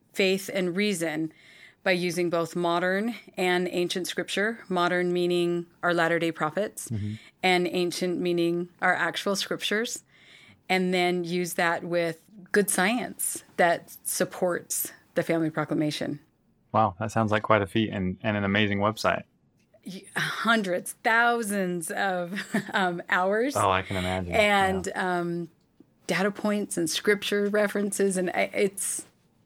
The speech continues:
Speaker 1: it's unbelievable.
Speaker 2: It's a lot.
Speaker 1: It's so cool. <laughs>
Speaker 2: And, and so how did you decide to take that on? Kind of what's your background in advocating for the family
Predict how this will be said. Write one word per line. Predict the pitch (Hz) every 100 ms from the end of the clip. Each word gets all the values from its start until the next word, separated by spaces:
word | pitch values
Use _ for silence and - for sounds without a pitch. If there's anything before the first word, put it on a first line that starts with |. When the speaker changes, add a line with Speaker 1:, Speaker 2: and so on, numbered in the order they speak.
| -
Speaker 1:
it's | 208 190
unbelievable. | 180 165 156 139
Speaker 2:
It's | -
a | 95
lot. | 92 92 -
Speaker 1:
It's | 208 -
so | - 185 170
cool. | 180 180 202 -
<laughs> | - -
Speaker 2:
And, | 120 120 -
and | 123 104
so | - 117
how | 131
did | 143 120
you | 120
decide | 110 117 110 110 -
to | 113 104 104 98 92 - _ -
take | - 104
that | 104 101
on? | 107 87 85 95
Kind | 95
of | 101
what's | 104 -
your | 95
background | 90 90 95 92 90
in | 87 - -
advocating | 95 95 101 95 87 85
for | 90
the | 85
family | 90 85 85 85 85